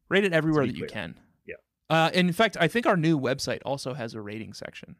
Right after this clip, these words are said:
Speaker 1: Is it just pulling that from iTunes?
Speaker 2: It's pulling that from, I think, various sources, but at least Apple, yeah.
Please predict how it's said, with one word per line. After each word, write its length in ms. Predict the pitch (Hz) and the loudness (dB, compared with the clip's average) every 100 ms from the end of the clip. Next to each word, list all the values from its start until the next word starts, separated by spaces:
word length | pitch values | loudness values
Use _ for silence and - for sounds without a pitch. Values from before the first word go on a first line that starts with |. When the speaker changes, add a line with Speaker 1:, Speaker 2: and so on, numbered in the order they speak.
| _ | _
Speaker 1:
Is 140 | - 135 | -10 -8
it 80 | 127 | -8
just 160 | 123 | -10
pulling 200 | - 110 | -10 -8
that 120 | 104 104 | -8 -12
from 120 | 101 | -12
iTunes? 460 | 104 - 135 156 _ - | -12 -10 -12 -12 _ -2
Speaker 2:
It's 200 | 131 131 | -2 -2
pulling 360 | - 131 123 113 | 0 0 2 0
that 280 | 110 107 _ - | 0 -2 _ -10
from, 520 | 107 95 92 90 82 - _ _ _ - | -6 -6 -6 -10 -12 -18 _ _ _ -6
I 80 | |
think, 220 | 123 180 131 | -2 -4 0
various 460 | 113 123 120 110 | 0 2 2 0
sources, 440 | - 104 - 95 90 | -4 -4 -6 -10 -6
but 140 | 92 | -6
at 120 | 92 | -6
least 460 | 95 95 98 - - 78 | -6 -8 -8 -10 -12 -12
Apple, 280 | 80 76 73 | -10 -10 -10
yeah. 200 | 76 | -10